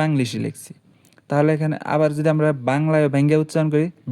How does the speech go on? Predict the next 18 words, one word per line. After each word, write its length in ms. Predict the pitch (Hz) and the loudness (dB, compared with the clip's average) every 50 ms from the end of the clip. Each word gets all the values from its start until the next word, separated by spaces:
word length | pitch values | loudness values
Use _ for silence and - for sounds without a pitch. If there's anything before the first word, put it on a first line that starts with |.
| 123 | 4
বিশ্ববিদ্যালয়, 3750 | 143 147 139 - - - - - - - _ _ _ _ _ - - - - - 156 151 139 117 - - _ _ _ _ _ _ _ _ _ - 123 123 147 165 160 - - _ _ _ _ _ _ _ _ _ _ - - 117 131 135 151 180 185 - _ _ _ - _ _ - 123 123 110 98 127 - - _ _ _ _ - _ - | 4 4 4 2 -2 -8 -10 -10 -14 -18 _ _ _ _ _ -14 -10 -8 -2 2 2 4 4 2 -2 -8 _ _ _ _ _ _ _ _ _ -10 0 2 2 2 2 0 -8 _ _ _ _ _ _ _ _ _ _ -14 -4 -2 -2 -2 -2 -4 -8 -14 _ _ _ -20 _ _ 0 0 0 0 -2 -6 -12 -18 _ _ _ _ -14 _ -2
এর 120 | 151 156 151 - | -2 -2 0 -4
থেকে 200 | 156 151 156 151 | -4 -4 -2 -2
ভেঙ্গে 400 | 127 113 117 123 127 143 147 147 | -2 -2 -2 0 -2 -2 -2 -2
বা 200 | 135 131 127 127 - 139 | -2 -4 -2 0 0 -2
এর 80 | 135 135 - | -2 -2 -4
থেকে 180 | 147 135 147 165 - - - _ _ - | -4 -4 -4 -6 -8 -10 -18 _ _ 0
বড় 160 | 120 127 135 147 143 | 2 4 4 4 2
করে 120 | 143 143 147 147 | 0 0 -2 -2
উচ্চারণ 280 | 147 - 156 147 147 151 147 | -2 -2 -2 -2 0 0 0
করা 140 | 139 143 131 | 0 0 0
যায় 260 | 120 190 233 - - | -2 -4 -6 -6 -8
না, 100 | 101 - - - _ _ _ _ | -12 -16 -18 -20 _ _ _ _
তাই 120 | - 127 | -2 -2
এখানে 180 | 131 135 143 151 160 175 | 0 0 -2 -2 -2 -4
পাঁচটা 240 | 165 151 - - | -4 -4 -4 -4
অক্ষর 240 | 123 113 - - 110 113 | -4 -4 -6 -10 -10 -10
আছে। 160 | 117 - - | -12 -14 -16